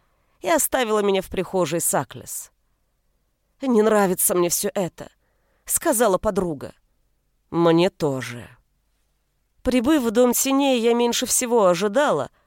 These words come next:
что ко мне будут относиться так же, как в Доме Крови, как к чужой маленькой девочке.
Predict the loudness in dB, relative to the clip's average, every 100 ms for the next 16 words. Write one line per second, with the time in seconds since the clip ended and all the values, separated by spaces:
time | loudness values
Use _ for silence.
0 | _ -10 -8 -4 -2 0 0 -2 -8 -8
1 | -8 -4 -4 -4 -6 -6 -6 -4 -4 -4
2 | -6 -6 -6 -4 0 0 0 -2 -2 -2
3 | -6 -18 _ _ _ _ _ _ _ -4
4 | -2 -2 -6 -8 -4 -2 0 2 4 4
5 | 4 2 0 -2 -2 -2 -4 -6 -10 -12